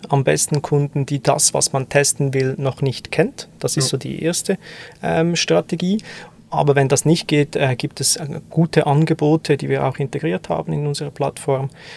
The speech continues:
Speaker 1: ähm, um dann, äh, da kann man sagen, „Okay, ich brauche Personen, äh, die diesen, diesen Hintergrund haben.“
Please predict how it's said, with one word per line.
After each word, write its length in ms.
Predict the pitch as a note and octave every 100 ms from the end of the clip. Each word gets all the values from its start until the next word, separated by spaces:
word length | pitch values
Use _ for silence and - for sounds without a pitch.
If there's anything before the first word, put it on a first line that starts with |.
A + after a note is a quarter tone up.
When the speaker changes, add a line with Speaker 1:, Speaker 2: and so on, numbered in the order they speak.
| - -
Speaker 1:
ähm, 240 | B2+ C3
um 240 | C#3+ C3+ B2+
dann, 420 | B2+ B2+ B2 B2+
äh, 460 | C3+ B2 A#2+ A#2+ A#2 - - - - - -
da 80 | D3
kann 200 | - C3
man 140 | B2+ A#2+
sagen, 240 | B2 B2+
„Okay, 220 | B2 -
ich 180 | C3 -
brauche 300 | - C#3 -
Personen, 880 | - C#3+ - C3+ C3+ C#3 C3+ C3+ C#3+
äh, 260 | C3+ C3+
die 420 | C3+ D#3 D3+ - D#3
diesen, 440 | D3 D3+ D3+ C#3
diesen 240 | D3 C#3+
Hintergrund 540 | C3 D3+ D3+ D#3 D#3+ -
haben.“ 300 | C#3+ D3